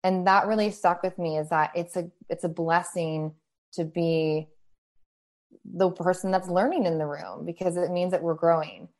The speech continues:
And then I just wanna say one quick more thing that another mentor had shared with me.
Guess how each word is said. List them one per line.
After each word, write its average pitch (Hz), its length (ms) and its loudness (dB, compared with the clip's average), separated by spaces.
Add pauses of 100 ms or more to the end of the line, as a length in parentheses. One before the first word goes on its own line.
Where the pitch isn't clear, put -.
(360)
And 180 160 2
then 180 100 2
I 180 80 4
just 214 160 -4
wanna 247 160 2
say 220 160 -2
one 254 240 0
quick 339 220 0
more 320 140 0
thing 320 360 -2 (240)
that 190 160 4
another 208 300 6
mentor 196 400 4
had 185 200 2
shared 170 280 2
with 175 180 -2
me. 175 580 0